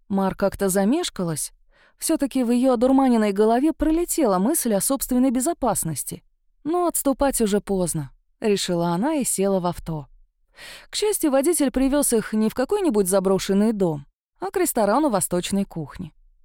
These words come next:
Внутри Самарканда все было действительно по-восточному. К тому же тихо и уютно. Амир помог Марине снять шубку. Когда же она пристала перед ним без верхней одежды,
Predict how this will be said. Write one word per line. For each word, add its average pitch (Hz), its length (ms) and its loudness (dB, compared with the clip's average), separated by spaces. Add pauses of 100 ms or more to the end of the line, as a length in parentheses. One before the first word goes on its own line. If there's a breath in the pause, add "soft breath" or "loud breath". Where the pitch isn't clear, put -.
(160)
Внутри 214 400 0
Самарканда 202 720 -2
все 349 240 -2
было 226 180 2
действительно 247 580 -2
по-восточному. 202 920 -4 (480 loud breath)
К - 80 -20
тому 269 260 -2
же 285 140 -2
тихо - 340 -6
и 185 80 0
уютно. 160 580 -6 (400)
Амир 302 280 0
помог 214 340 0
Марине 269 400 0
снять 233 260 -4
шубку. - 500 -12 (320)
Когда 180 360 0
же 175 100 0
она 190 300 2
пристала 196 480 0
перед 202 280 -2
ним 196 200 -2
без 175 180 -2
верхней 185 380 -2
одежды, 185 560 -6